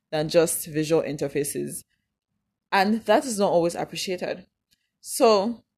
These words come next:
to call yourself a U X designer, I personally think that you should be skilled at at least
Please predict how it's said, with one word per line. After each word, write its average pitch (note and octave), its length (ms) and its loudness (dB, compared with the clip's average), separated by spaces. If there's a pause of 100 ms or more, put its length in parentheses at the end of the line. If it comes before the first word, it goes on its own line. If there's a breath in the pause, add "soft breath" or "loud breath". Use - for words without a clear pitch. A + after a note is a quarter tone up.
(140)
to A#3 80 -6
call E4 180 4
yourself G3 400 6
a - 100 0
U E3 160 4
X E3 140 0
designer, D3 680 -4
I F#3+ 200 6
personally E3+ 560 -2
think D3 280 -12
that - 320 -8 (300 loud breath)
you E3 60 -10
should F#3 200 -4
be F3+ 100 -4
skilled G3+ 440 0
at - 180 -4
at - 180 -8
least D#3+ 280 -8